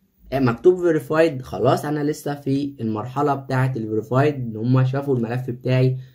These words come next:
النتيجه لسه ما طلعتش عشان احكم على نفسي اترفضت او اتقبلت. ما-، النتيجه ما طلعتش في بلدك، ما تقوليش سمعت فلان قال. انا بقول لك اديني مستند رسمي، بشرح لك من موقع رسمي، اقول لك ادي الموقع الرسمي مكتوب فيه واحد، اتنين، تلاته.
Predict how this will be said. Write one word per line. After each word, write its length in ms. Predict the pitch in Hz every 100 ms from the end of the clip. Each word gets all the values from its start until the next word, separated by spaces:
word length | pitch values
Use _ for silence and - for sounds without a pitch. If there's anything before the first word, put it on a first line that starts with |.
| _ _ -
النتيجه 400 | 113 113 160 165
لسه 260 | 165 - 147
ما 100 | 139
طلعتش 360 | 120 135 -
عشان 240 | 131 127 131
احكم 220 | - 165
على 220 | 147 131
نفسي 240 | 139 135 131
اترفضت 460 | 120 113 143 -
او 140 | 123 120
اتقبلت. 320 | 107 117 120
ما-، 200 | 107 -
النتيجه 340 | 98 135 160 170
ما 60 |
طلعتش 340 | 135 131 139 135
في 80 |
بلدك، 380 | 127 139 101 - _ _ _ _ -
ما 100 | 117
تقوليش 320 | 139 139 254
سمعت 400 | - 214 254 254
فلان 340 | - 180 254 -
قال. 360 | 226 226 95 - _ _ _ 170
انا 200 | 233 269
بقول 340 | 226 190 196
لك 180 | 247 170
اديني 480 | 147 226 269 262 -
مستند 440 | 147 202 269 233
رسمي، 440 | 233 277 - 92 - _ _ _ _ 113
بشرح 320 | 110 196 226
لك 140 | 190
من 100 | 143
موقع 240 | 170 175 135
رسمي، 240 | 139 170
اقول 120 | 175
لك 140 | 175 139
ادي 180 | 160
الموقع 340 | 170 151 165 139
الرسمي 280 | 131 - 127
مكتوب 160 | -
فيه 160 | - 113
واحد، 220 | 110 131 170
اتنين، 260 | 180 190
تلاته. 440 | 196 220 214 101